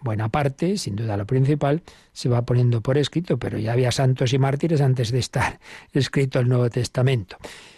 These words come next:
Bueno, pues entonces, para entender bien esa escritura, y concretamente el Antiguo Testamento, eh, dentro de la vida de la Iglesia y dentro de, de esa plenitud, de esa plenitud de los tiempos, de esa revelación completa que es Jesucristo,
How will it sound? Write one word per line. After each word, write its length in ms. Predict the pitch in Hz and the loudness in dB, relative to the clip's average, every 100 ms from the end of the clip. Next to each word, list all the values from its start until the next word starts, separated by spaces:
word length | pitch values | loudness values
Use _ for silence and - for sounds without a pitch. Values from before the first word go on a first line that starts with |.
| - | -8
Bueno, 240 | - 131 104 | -2 -2 0
pues 160 | - | 0
entonces, 600 | 165 160 208 160 175 175 - - _ _ | 0 2 2 2 0 -4 -8 -20 _ _
para 220 | 135 135 | 0 2
entender 600 | 139 139 147 139 143 202 | 2 2 2 0 2 0
bien 240 | 220 220 170 | 2 2 2
esa 300 | 151 170 - - | 0 -2 -6 -2
escritura, 800 | 165 156 - - 135 131 185 123 | 0 0 0 -2 0 2 0 0
y 20 | |
concretamente 640 | 117 120 127 131 135 139 127 | -2 -4 -2 0 2 2 2
el 120 | 120 | 0
Antiguo 320 | 117 131 131 | 0 0 0
Testamento, 640 | 131 - 139 151 135 127 - _ | 0 0 2 2 0 -6 -8 _
eh, 100 | - - | -6 0
dentro 580 | 160 254 233 175 120 | 2 2 0 0 -2
de 260 | 117 127 147 - | 0 0 0 0
la 320 | 147 131 117 | 2 2 2
vida 260 | 135 185 165 | 0 0 0
de 120 | 160 | 0
la 80 | 131 | 0
Iglesia 380 | 131 180 - | 0 -2 0
y 80 | 117 | -2
dentro 500 | 127 170 165 139 123 - - - _ _ | 2 2 0 -2 -4 -6 -20 -20 _ _
de, 380 | - 123 127 120 | -2 0 2 2
de 80 | 113 | 0
esa 220 | 135 165 | 0 0
plenitud, 680 | 160 151 139 120 - 196 180 - | 0 2 2 0 2 2 2 -4
de 100 | 123 | -6
esa 180 | 127 147 | -2 -2
plenitud 360 | 135 120 113 147 | 0 -2 0 2
de 80 | 143 | 2
los 180 | 120 | 0
tiempos, 340 | - 147 147 123 | 0 0 2 0
de 60 | |
esa 200 | 135 147 | 2 0
revelación 640 | 139 135 139 135 123 147 143 | 0 0 2 2 0 -2 -2
completa 440 | 131 117 135 127 | -2 -2 -2 -2
que 100 | 107 | -6
es 80 | 110 | -4
Jesucristo, 580 | 156 - 170 156 - 185 | -2 -2 0 0 0 -4